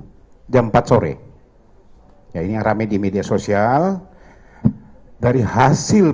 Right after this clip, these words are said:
penyelidikan juga bantuan dari video yang kita lihat di sini, ya, hasil penyelidikan ini memang kita ungkap berdasarkan, eh,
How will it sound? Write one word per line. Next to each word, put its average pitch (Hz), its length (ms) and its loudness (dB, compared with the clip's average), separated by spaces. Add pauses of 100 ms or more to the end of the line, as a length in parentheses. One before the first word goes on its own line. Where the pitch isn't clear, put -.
penyelidikan 127 800 0 (800)
juga 107 240 -4
bantuan 101 480 -4
dari 95 240 -4 (1040)
video 131 400 4
yang 98 160 6
kita 113 160 -2
lihat 110 160 0
di 117 80 -2
sini, 113 200 2 (600)
ya, 180 240 -4 (1000)
hasil 104 320 -2
penyelidikan 127 560 0
ini 156 300 0 (680)
memang 135 380 -2
kita 147 260 -2
ungkap 127 400 -2
berdasarkan, 117 800 -2 (720)
eh, 104 800 4